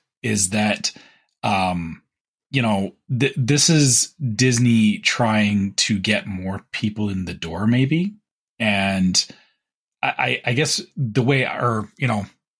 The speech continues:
the way I view it being that, you know, I'm not obviously an expert in, you know, the whole buying and selling of D V C necessarily, but, you know, as a consumer, I can see this as, you know, if I went to Disney right now and said, "Hey, you know, I,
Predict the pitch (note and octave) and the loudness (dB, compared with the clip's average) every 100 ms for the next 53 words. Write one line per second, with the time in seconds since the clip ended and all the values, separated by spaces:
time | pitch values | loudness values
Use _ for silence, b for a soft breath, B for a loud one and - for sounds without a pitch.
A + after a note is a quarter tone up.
0 | _ B2 C3 D3+ - A2+ B2+ B2+ C#3 G#2+ | _ 0 2 2 0 0 2 2 2 2
1 | A2+ G#2 G#2+ G#2 G#2+ G2+ A2 A2 G#2 G2 | 0 0 -2 -2 -2 0 0 2 0 0
2 | F#2+ F#2+ G#2 F2+ - - F#2 E2 - F#2+ | -2 -2 -2 -4 -4 -4 -4 -10 -8 -8
3 | E2 D#2+ D2+ _ _ _ - F2 E2 F2+ | -8 -12 -16 _ _ _ -8 -6 -6 -8
4 | - G2 F2 E2+ E2 - _ - E2 D#2 | -4 -4 -2 -4 -8 -14 _ -6 -6 -6
5 | E2 E2 G2+ G2 F#2+ E2 F2 E2 F2 - | -4 -4 -4 -4 -6 -6 -10 -8 -4 -2
6 | A2+ F#2+ F2+ F2+ - F#3+ E3+ G#2 G2 F#2+ | 0 -2 -4 -2 0 2 2 0 -4 -2
7 | G#2 - B B _ B2 B2+ D3 C3+ A#2 | -2 -4 B B _ 0 2 0 0 0
8 | G#2 - F3 C3 F#2+ G2 b b b b | 2 4 4 2 -2 -6 b b b b
9 | _ B2 C3+ C3+ - B2 A#2 A2+ A#2+ G2 | _ -2 0 0 2 0 2 2 2 0
10 | A2+ G2+ - C3 B2 B2+ B2 G2 G#2+ G#2 | -2 -4 -4 -2 0 0 -2 -2 -4 0
11 | G#2+ G2 G2 G2 G#2+ G#2+ G#2+ - G2 - | 0 0 -4 -2 0 0 -2 -4 -8 -4
12 | B2+ F#2 - B B - G#2 - A2 A#2+ | -2 -2 -6 B B -6 -6 -2 0 0
13 | A2 | -2